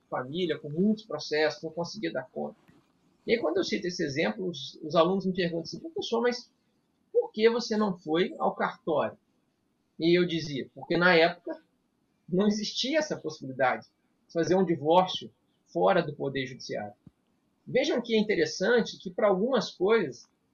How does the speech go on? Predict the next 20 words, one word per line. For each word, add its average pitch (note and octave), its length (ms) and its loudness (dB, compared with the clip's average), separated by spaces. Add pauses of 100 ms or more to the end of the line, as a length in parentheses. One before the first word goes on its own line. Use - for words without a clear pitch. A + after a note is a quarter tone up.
a F3+ 240 4
ideia F#3+ 320 6
já B3 140 4
pegou, G3 460 0 (260)
né? F3+ 140 4
Principalmente G3 420 -4
para G3 160 2
essa F#3+ 220 0
molecada, E3 580 2
para D#3 140 -10
esse - 120 -12
pessoal D#3 300 -2
mais C#3 220 -4
jovem, D3+ 360 0 (320)
eles F3+ 180 -2
já G#3 100 0
estão B3+ 200 0
começando G3+ 400 -2
a F3 40 -2
perceber, B2+ 720 -4